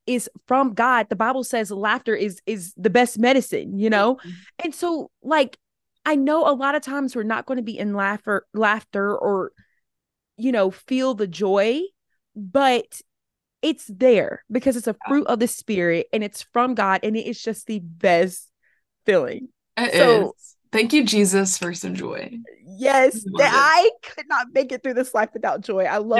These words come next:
Speaker 2: No,
Speaker 1: joy.
Speaker 2: for real. For, and it is, it's, you know, it's so different from, like, being happy. I feel like, I feel like happiness is, like, man-made, but joy is literally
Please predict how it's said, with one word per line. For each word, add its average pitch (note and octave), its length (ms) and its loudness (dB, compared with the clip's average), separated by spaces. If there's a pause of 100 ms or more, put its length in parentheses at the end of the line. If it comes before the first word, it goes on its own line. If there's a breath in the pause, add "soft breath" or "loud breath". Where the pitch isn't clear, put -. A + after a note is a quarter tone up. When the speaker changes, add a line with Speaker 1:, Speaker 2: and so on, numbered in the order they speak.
Speaker 2:
No, F3+ 80 -2
Speaker 1:
joy. G#3 160 -2
Speaker 2:
for F3+ 160 4
real. D#3 460 0
For, G3 160 4 (120)
and A#3+ 140 4
it A#3+ 140 0
is, A3+ 280 0
it's, A3+ 280 -2 (360 loud breath)
you B3+ 140 -4
know, B3 240 -2
it's A3+ 220 -2
so C4 180 0
different G#3 480 -4
from, G#3+ 140 -4
like, F3+ 180 -4
being F#3 160 -2
happy. E3+ 560 -6
I F#3 140 -4
feel F#3+ 160 -2
like, F3+ 160 -4
I F#3 80 -4
feel G3 160 -6
like - 140 -6
happiness F3 580 -8
is, - 80 -16
like, F3+ 180 -10
man-made, D#3 680 -4
but - 180 -6
joy D#3+ 320 2
is E3+ 240 -2
literally E3 460 -2